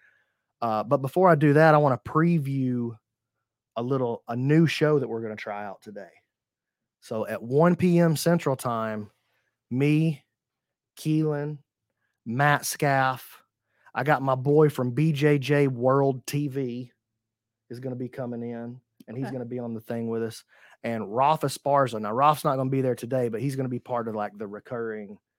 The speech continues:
Speaker 1: he's gonna be in the rotation.
Speaker 2: Okay.
Speaker 1: And so what we're gonna do is we're gonna do, like, an E S P N around the horn. So, like, up here on your screen, it'll go, zo-, we'll be in the four corners, you know what I mean? Uh, like,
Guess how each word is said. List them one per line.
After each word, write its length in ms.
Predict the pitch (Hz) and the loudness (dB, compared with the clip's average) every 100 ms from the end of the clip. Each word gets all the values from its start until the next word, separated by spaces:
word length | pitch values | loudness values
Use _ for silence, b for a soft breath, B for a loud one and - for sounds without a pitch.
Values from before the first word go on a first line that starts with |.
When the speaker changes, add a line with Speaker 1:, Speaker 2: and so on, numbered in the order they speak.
| _ _ - | _ _ -8
Speaker 1:
he's 160 | 143 | -6
gonna 140 | 147 147 | -4 -4
be 80 | 143 | -4
in 100 | 131 | -4
the 80 | |
rotation. 640 | 120 117 - 117 107 92 - _ 202 | -6 -8 -8 -10 -10 -18 -20 _ -18
Speaker 2:
Okay. 280 | 214 214 214 _ | -16 -16 -16 _
Speaker 1:
And 100 | 120 | -8
so 100 | 120 | -4
what 240 | 131 160 160 | 4 4 6
we're 120 | 156 | 4
gonna 220 | 151 147 | 2 2
do 220 | 135 165 | 4 4
is 100 | 160 | 6
we're 100 | 143 | 4
gonna 120 | 165 156 | 4 4
do, 100 | 151 | 4
like, 220 | 139 131 | 4 2
an 100 | 120 | -2
E 140 | 143 151 | 2 2
S 140 | 139 | 2
P 260 | - 127 135 | -2 -2 2
N 380 | 139 135 131 123 | 2 2 0 0
around 560 | 113 113 123 131 131 120 | -4 -2 -2 0 -2 -4
the 140 | 113 | -8
horn. 500 | 104 131 135 110 98 - b b - | -6 -4 -2 -4 -8 -16 b b -10
So, 140 | 113 | -2
like, 180 | 113 135 | 0 2
up 140 | 127 | 2
here 180 | 147 139 | 4 4
on 140 | 131 | 4
your 80 | 123 | 0
screen, 460 | 110 - 139 135 131 | -4 -4 0 0 0
it'll 160 | 120 110 | 0 -2
go, 300 | 113 101 b b b | -2 -2 b b b
zo-, 220 | 101 120 107 | -6 -4 -4
we'll 220 | 117 123 | -4 -4
be 140 | 127 123 | -2 -4
in 120 | 107 | -4
the 40 | |
four 260 | - 120 113 | -6 -2 -2
corners, 460 | - 117 101 92 | 0 -2 -2 -10
you 80 | 104 | -14
know 100 | 101 | -10
what 80 | 101 | -10
I 40 | 104 | -10
mean? 340 | 104 107 101 _ _ _ _ - | -12 -12 -16 _ _ _ _ -10
Uh, 120 | 95 | -8
like, 160 | 104 | -8